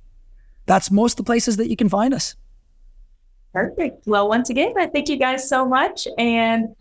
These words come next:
Speaker 2: I hope all of you viewers enjoyed nerding out about this new product as much as I did.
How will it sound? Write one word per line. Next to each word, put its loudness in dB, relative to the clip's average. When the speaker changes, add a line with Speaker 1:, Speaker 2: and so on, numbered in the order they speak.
Speaker 2:
I 0
hope 2
all 2
of -4
you 0
viewers 0
enjoyed 2
nerding 0
out -2
about 0
this -4
new 0
product 0
as -4
much 0
as -4
I 2
did. -4